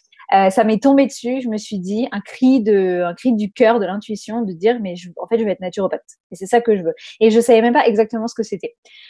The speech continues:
Donc bon, fast forward, je repa-, je passe tout deux mille dix-neuf, euh, en France.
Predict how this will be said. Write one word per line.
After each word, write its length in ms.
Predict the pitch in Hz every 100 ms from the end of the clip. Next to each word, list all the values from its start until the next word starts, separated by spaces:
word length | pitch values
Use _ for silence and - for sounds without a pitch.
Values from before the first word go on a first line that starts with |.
| _
Donc 140 | 202 196
bon, 160 | 165 -
fast 260 | - 233 233
forward, 460 | 190 180 220 254
je 540 | 202 202 185 180 170 170
repa-, 480 | 170 208 262 254 214
je 100 | 214
passe 300 | 254 254 -
tout 320 | 277 277 269
deux 120 | 240
mille 140 | 233
dix-neuf, 540 | 202 214 202 202 208 -
euh, 180 | 180 165
en 100 | 170
France. 480 | - 247 440 -